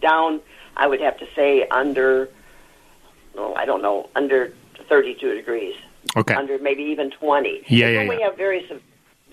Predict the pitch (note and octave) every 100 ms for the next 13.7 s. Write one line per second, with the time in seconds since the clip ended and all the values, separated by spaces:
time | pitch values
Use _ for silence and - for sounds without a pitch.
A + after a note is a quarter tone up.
0 | - F3+ F3 B2 B2 A#2 - A2+ A2+ -
1 | D#2 - G#2+ F#2+ F2+ _ - - - _
2 | - B2+ D3+ F#3+ F3+ - - - - D3
3 | C3+ A2+ G2+ G#2 A#2 - C3+ C3 - -
4 | G2+ F2 - - - _ A#2+ A2 G#2+ G2+
5 | G2 G2 _ - - _ - D#3 E3 D#3
6 | D#3 E3 - - B2+ B2 A2+ F2+ - -
7 | - _ - D#3+ A3 A3 - G3+ G#2+ G2
8 | C#3+ - _ _ _ _ _ - B2+ -
9 | C#3+ C3+ B2 A2+ G2+ - F#2 - - _
10 | _ _ _ _ _ _ _ _ _ -
11 | _ _ - G#2+ - - - - - A#2
12 | - D3+ D#3+ D3+ C#3+ C3 A#2+ B2 B2 A2+
13 | G#2+ - - - A2+ F2 D#2